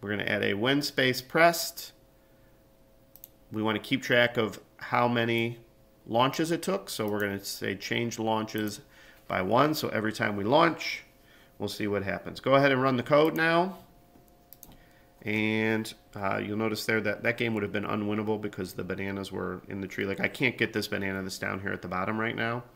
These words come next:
So I'm gonna press the green flag again. So this is why you're gonna have to play around a little bit with your,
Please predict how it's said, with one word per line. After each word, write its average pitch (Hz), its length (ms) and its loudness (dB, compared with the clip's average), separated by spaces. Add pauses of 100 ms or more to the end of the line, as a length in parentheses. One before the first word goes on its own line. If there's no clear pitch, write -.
(460)
So 90 440 -6
I'm 101 60 -10
gonna 98 100 -6
press - 280 -8
the - 80 -8
green 95 240 -6
flag 90 320 -6
again. 101 340 -4
So 101 120 -8
this 123 180 0
is 110 100 -2
why 113 160 4
you're 104 140 2
gonna 107 140 2
have 107 100 -2
to 101 100 -6
play 110 160 -2
around 101 360 0
a 95 40 -2
little 113 240 2
bit 120 320 2
with 107 460 -2 (580)
your, 98 680 2